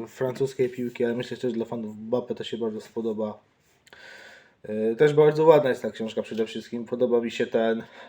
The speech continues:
kolor na okładce i ogólnie ze swoją. Naprawdę fajnie to wygląda, fajnie to się czyta.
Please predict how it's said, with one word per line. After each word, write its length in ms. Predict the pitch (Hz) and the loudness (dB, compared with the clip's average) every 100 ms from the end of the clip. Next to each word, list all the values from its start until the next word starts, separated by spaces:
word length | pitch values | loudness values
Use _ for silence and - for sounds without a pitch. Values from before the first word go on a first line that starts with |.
| - | -12
kolor 400 | - 143 107 98 104 _ - | 2 4 4 0 -6 _ -12
na 140 | 104 | -8
okładce 560 | 101 - 120 113 110 107 | -4 0 0 0 -2 -2
i 100 | 104 | -2
ogólnie 380 | 107 113 110 | -4 -4 -6
ze 140 | 101 101 | -8 -10
swoją. 880 | - - _ _ _ - 101 120 127 _ - - - - - _ - | -14 -20 _ _ _ -12 -6 -6 -8 _ -18 -16 -16 -20 -20 _ 0
Naprawdę 280 | 127 135 | 2 2
fajnie 340 | 135 143 135 131 | 2 0 0 0
to 100 | 131 | -2
wygląda, 480 | 123 120 131 127 127 | 0 -2 -2 -2 -2
fajnie 280 | 127 123 | -2 -4
to 120 | 117 123 | -6 -6
się 140 | 117 | -6
czyta. 460 | - 123 - 120 | -4 -2 0 0